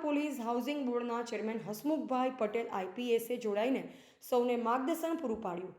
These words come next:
ડ્રાઈવ દરમિયાન બે ટ્રેક્ટર ભરી પ્લાસ્ટિક સહિતનો વેસ્ટ કલેક્ટ કરવામાં આવ્યો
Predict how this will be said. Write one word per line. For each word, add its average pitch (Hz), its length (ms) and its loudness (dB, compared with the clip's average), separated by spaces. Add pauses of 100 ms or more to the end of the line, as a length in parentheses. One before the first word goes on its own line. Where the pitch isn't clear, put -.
(300)
ડ્રાઈવ 226 360 4
દરમિયાન 254 360 0 (360)
બે 359 100 4
ટ્રેક્ટર 392 480 4
ભરી 349 320 4
પ્લાસ્ટિક 277 460 0
સહિતનો 285 360 2 (160)
વેસ્ટ 262 320 2 (1200)
કલેક્ટ 349 480 4
કરવામાં 220 400 0
આવ્યો 180 240 -6